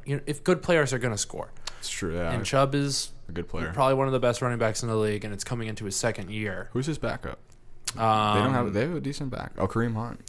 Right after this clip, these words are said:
Speaker 1: Kareem Hunt, but he,
Speaker 2: He's
Speaker 1: he's not
Speaker 2: not
Speaker 1: even
Speaker 2: for
Speaker 1: gonna
Speaker 2: eight
Speaker 1: be
Speaker 2: games.
Speaker 1: at the,
Speaker 2: Right.
Speaker 1: he's not even allowed to be at the facilities for the first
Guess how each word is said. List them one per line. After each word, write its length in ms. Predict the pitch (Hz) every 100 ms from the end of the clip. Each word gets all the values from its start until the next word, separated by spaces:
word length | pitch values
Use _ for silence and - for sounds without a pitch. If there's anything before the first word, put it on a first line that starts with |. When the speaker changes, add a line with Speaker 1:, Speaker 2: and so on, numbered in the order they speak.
| -
Speaker 1:
Kareem 260 | 127 123
Hunt, 220 | 110 120
but 80 | 101
he, 140 | 104 98 -
Speaker 2:
He's 100 | 90
Speaker 1:
he's 80 | 117
not 80 | 131
Speaker 2:
not 60 |
Speaker 1:
even 120 | 127 123
Speaker 2:
for 60 |
Speaker 1:
gonna 80 | 120
Speaker 2:
eight 60 | -
Speaker 1:
be 80 |
Speaker 2:
games. 100 | 123
Speaker 1:
at 240 | 117 113 -
the, 140 | 117
Speaker 2:
Right. 180 | 82 80
Speaker 1:
he's 120 | 127
not 60 | 139
even 100 | 127
allowed 120 | 123
to 60 | 120
be 120 | 117
at 80 | 113
the 60 | 98
facilities 500 | 101 127 131 104 98
for 100 | -
the 80 | -
first 380 | - 98 -